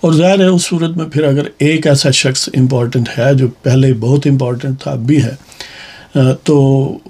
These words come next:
अगर वो इस तरह की यानी इसमें मुबैना तौर पर मुलवस हो सकता है, तो जाहिर है वो कोई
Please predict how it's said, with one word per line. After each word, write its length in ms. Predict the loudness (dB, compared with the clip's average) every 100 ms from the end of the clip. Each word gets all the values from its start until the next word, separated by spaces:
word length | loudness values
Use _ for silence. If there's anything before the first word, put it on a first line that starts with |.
| _ _ 0
अगर 220 | 2 4
वो 300 | 4 2 2
इस 300 | 2 -2 -2
तरह 220 | 0 0
की 1000 | -2 _ -4 0 2 0 -2 -6 -6 -4
यानी 340 | -2 -2 -4 -8 -14 -8
इसमें 440 | -4 -4 -2 0 0
मुबैना 540 | 0 2 2 2 2
तौर 180 | 0 -2
पर 100 | -2
मुलवस 480 | -4 -4 -2 -2 -4
हो 100 | -2
सकता 360 | -2 -4 -2
है, 120 | -2
तो 140 | 2 2
जाहिर 240 | 4 2
है 60 | 0
वो 200 | 0 -2
कोई 380 | 0 0 0